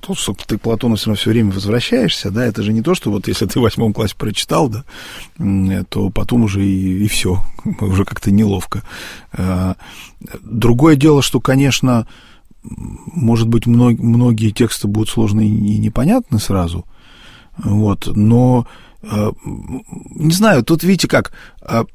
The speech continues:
и, и вот по-, любая подобная рекомендация, она не может быть исключением, то есть она не может означать, что никому не надо раньше, потому что я помню, как, э, Татьяна Александровна Касаткина мне говорила, что она прочитала роман «Идиот»,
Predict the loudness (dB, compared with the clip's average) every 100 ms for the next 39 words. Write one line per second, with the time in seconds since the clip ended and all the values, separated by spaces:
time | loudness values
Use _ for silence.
0 | -20 -20 -14 -14 -10 -8 -6 -4 0 0
1 | 4 4 4 4 4 4 4 2 2 2
2 | 4 2 2 0 2 2 4 2 2 2
3 | 0 -2 -10 -20 -20 -20 -20 -6 -2 2
4 | 2 4 4 4 4 2 4 4 4 2
5 | 0 0 0 2 0 0 -16 -10 -10 0
6 | 2 2 -4 _ 2 4 6 4 6 6
7 | 6 4 2 2 2 2 0 -6 -8 -2
8 | 0 0 0 2 2 2 0 -4 -8 -20
9 | -20 -20 -14 -4 0 0 0 2 2 2
10 | 0 0 -2 0 0 2 2 2 2 2
11 | 2 2 4 4 2 -4 _ -20 -20 _
12 | -4 0 4 4 2 0 0 0 0 2
13 | 4 4 2 4 4 4